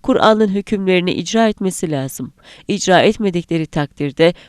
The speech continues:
Kur'an'a sırtını dönmüş demektirler. Kendi milletini anlatıyor demektir. Ne diyoruz? Kur'an orta yerdedir.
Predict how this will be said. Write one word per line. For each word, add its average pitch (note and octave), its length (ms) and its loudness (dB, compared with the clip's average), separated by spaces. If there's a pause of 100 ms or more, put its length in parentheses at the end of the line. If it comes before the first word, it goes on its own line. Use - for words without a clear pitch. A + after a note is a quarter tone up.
Kur'an'a G#3+ 420 2
sırtını G3+ 520 -2
dönmüş D#3 400 -4
demektirler. D3+ 760 -6 (300)
Kendi C4 280 2
milletini G#3 540 0
anlatıyor F3 520 -2
demektir. C#3+ 580 -6 (320)
Ne F#3 140 0
diyoruz? D3+ 440 -4 (260)
Kur'an G#3+ 480 2 (220)
orta A3 320 4
yerdedir. D3 640 -4